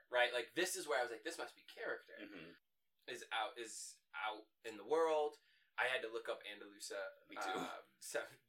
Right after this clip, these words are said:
Speaker 1: uh, nineteen seventeen,
Speaker 2: <laughs>
Speaker 1: and I was like, "What's going on there?" Uh, and so it's, it's,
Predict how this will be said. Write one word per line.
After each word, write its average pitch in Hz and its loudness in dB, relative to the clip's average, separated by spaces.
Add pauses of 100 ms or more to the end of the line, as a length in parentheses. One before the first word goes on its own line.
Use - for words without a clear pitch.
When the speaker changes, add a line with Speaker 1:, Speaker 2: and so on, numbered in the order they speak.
Speaker 1:
uh, 110 -2
nineteen 104 -4
seventeen, 160 0 (260)
Speaker 2:
<laughs> - -20
Speaker 1:
and 135 10 (160)
I 143 12
was 127 4
like, 113 2
"What's 117 2
going 123 2
on 147 8
there?" 131 6 (240)
Uh, 107 4 (240)
and 120 -8
so - -2
it's, - -8
it's, - -6